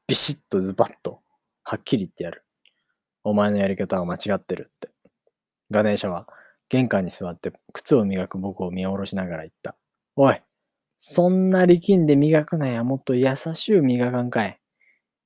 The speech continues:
いつも頑張ってくれてありがとう。ありがとう」って感謝しながら磨くんや。はあ。はあってなんや？ガネーシャは暑苦しい顔を僕にぐっ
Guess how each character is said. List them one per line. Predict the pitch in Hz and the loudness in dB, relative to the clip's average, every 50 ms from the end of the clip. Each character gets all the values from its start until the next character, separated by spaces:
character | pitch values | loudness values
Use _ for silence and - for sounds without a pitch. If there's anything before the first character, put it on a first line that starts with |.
| - | -4
い | 135 139 139 | -2 -2 -2
つ | - - - 147 | -2 -2 0 0
も | 135 131 | 2 2
頑 | 123 131 135 139 143 | 2 2 2 2 2
張 | 147 151 | 0 0
っ | 147 | 0
て | - 170 156 | 0 0 2
く | 160 170 | 4 4
れ | 170 170 | 4 4
て | 160 156 | 4 4
あ | 131 135 | 4 4
り | 147 151 | 6 4
が | 147 139 139 | 4 4 4
と | - 180 156 120 - _ | 4 4 4 4 2 _
う。 | _ _ _ _ _ - | _ _ _ _ _ -10
あ | 123 131 | -8 -6
り | 147 143 | -4 -2
が | 147 147 151 | -2 -2 2
と | - 202 196 160 - | 4 4 4 4 2
う」 | - - | -2 -10
っ | _ | _
て | - _ _ _ _ | -20 _ _ _ _
感 | - - 143 139 | -10 -8 -8 -8
謝 | 120 - 113 104 | -8 -8 -12 -12
し | - - | -10 -10
な | 120 127 139 | -10 -8 -6
が | 147 143 | -6 -6
ら | 143 | -6
磨 | 139 143 139 139 139 131 | -6 -6 -6 -6 -8 -8
く | - 123 | -6 -8
ん | 98 | -10
や。 | - - - _ _ _ _ _ _ _ _ _ _ _ _ _ _ _ _ _ - | -10 -12 -20 _ _ _ _ _ _ _ _ _ _ _ _ _ _ _ _ _ -12
は | - - - - 135 131 120 117 113 117 110 110 117 - - - | -10 -10 -6 0 2 2 4 4 4 2 0 -2 -6 -10 -12 -20
あ。 | _ _ _ _ _ - - - - - - - _ _ _ _ _ _ - | _ _ _ _ _ -20 -20 -20 -20 -20 -20 -20 _ _ _ _ _ _ -8
は | - - 208 220 | -2 2 4 4
あ | 226 | 4
っ | 220 - | 2 2
て | - 127 | 2 2
な | 110 107 107 | 2 2 0
ん | 123 151 | 2 2
や？ | 147 - - - - _ _ _ _ _ _ _ _ _ _ _ _ _ _ _ _ _ _ - | 2 0 -2 -6 -18 _ _ _ _ _ _ _ _ _ _ _ _ _ _ _ _ _ _ 0
ガ | 127 123 123 | 0 0 2
ネ | 127 127 | 2 0
ー | 117 | -2
シ | - - | -4 -4
ャ | 101 | -6
は | 98 92 85 _ - | -8 -8 -10 _ -12
暑 | - 107 - - - | -12 -10 -10 -10 -8
苦 | - 156 147 147 139 | -6 -4 -4 -4 -4
し | - - 156 123 104 | -4 -4 -4 -4 -6
い | |
顔 | - - - 92 90 92 98 | -6 -8 -8 -8 -6 -6 -8
を | - | -8
僕 | 107 104 117 107 - 104 | -4 -2 -2 -2 -2 -4
に | 95 90 90 _ - | -8 -8 -8 _ 0
ぐ | - 180 | 0 0
っ | 160 | 0